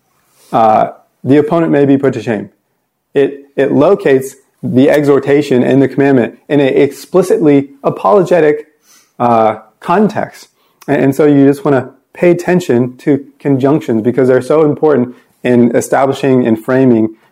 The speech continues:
the, the context. That's what highlights that all of these imperatives or truths are, are not just general truths that, oh, we should try to do these things because God said so,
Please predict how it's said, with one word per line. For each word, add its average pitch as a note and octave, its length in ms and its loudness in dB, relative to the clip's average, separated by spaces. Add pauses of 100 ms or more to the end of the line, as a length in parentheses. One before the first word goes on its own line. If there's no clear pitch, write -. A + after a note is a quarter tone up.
(120)
the, B2 140 0
the A#2+ 180 0
context. B2 420 -2
That's A#2+ 220 -2
what - 360 -2
highlights E3 440 0
that - 200 -2
all F3 300 2
of C3 80 0
these B2 200 4
imperatives C#3 680 0
or G#2+ 140 0
truths B2 560 2 (440)
are, C3+ 140 0
are B2+ 160 0
not D3+ 220 -2
just G#3 220 -2 (560)
general D#3+ 360 0
truths B2+ 300 2
that, B2 300 0
oh, F#3 160 2
we B2+ 160 2
should B2+ 360 -4
try B2+ 200 -2
to B2 60 2
do C#3 140 4
these A#2 220 0
things B2 180 0
because A#2 300 -2
God A#2 240 0
said F3 240 -2
so, A2 300 -6